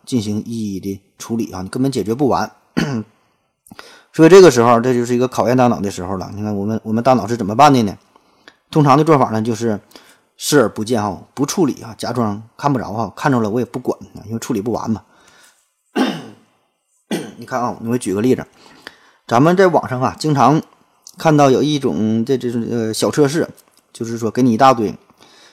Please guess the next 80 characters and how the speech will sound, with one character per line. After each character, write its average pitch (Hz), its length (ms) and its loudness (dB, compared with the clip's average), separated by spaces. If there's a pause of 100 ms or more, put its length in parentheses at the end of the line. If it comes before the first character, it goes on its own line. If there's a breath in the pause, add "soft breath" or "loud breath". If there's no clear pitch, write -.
(100 soft breath)
一 120 60 -10
大 139 140 4
堆 123 360 2
数 139 220 -4
字， 135 120 -4
比 110 80 -6
如 123 40 -2
说 127 80 -2
一 120 80 0
大 139 140 4
堆 131 140 0
九， - 380 -10
让 131 140 -4
这 123 80 -2
里 113 120 -2
边 107 160 -2
呢， 104 180 -4 (240)
哎， 107 80 -6
让 117 140 0
你 117 40 0
找 - 140 -6
出 110 120 -8
一 104 80 -6
个 117 80 -4
六 151 180 4
来， - 100 -10 (280)
就 123 120 -6
一 104 100 -8
个 110 80 -4
六 123 140 -2
哈， 98 140 -8
剩 107 120 -8
下 101 60 -6
都 95 60 -10
是 98 60 -8
九， 101 140 -12 (100)
你 95 100 -16
就 85 80 -18
找。 - 220 -12 (920)
或 120 120 -6
者 101 160 -4
是 104 320 -6
让 104 140 -4
你 85 120 -6
在 110 160 -4
这 107 100 -4
个 101 80 -4
一 95 100 -8
大 113 140 0
堆 107 160 -4
的 98 180 -6 (440 soft breath)
M 120 260 2
里 120 120 2
边 104 180 -2
找 101 120 -6
出 110 100 -8
一 110 100 -6
个 120 220 -6
N， 98 280 -6
然 95 80 -18
后 98 140 -14
或 117 160 -6
者 101 100 -6
在 117 140 -6
一 104 100 -6
大 123 160 2
堆 107 240 -4 (540 soft breath)
已 120 180 -4
经 143 200 2
的 151 340 2
乙 110 180 -4
这 151 120 4
里 127 80 4
边 104 240 -2
找 107 180 0
出 113 200 -6
自 147 200 -4
己 107 160 -8
的 117 260 -2
己， 92 320 -8